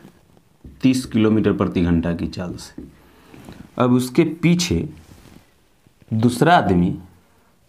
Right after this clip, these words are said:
जब वह साठ किलोमीटर भाग गया तो पचास किलोमीटर प्रति घंटा की चाल से पीछा कर रहा है।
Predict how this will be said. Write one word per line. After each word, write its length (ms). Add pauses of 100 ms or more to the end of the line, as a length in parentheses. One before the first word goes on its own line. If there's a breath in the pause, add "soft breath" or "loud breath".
(500)
जब 120
वह 160
साठ 420
किलोमीटर 400
भाग 220
गया 220
तो 140
पचास 540
किलोमीटर 440
प्रति 260
घंटा 280
की 140
चाल 260
से 140
पीछा 360
कर 180
रहा 240
है। 180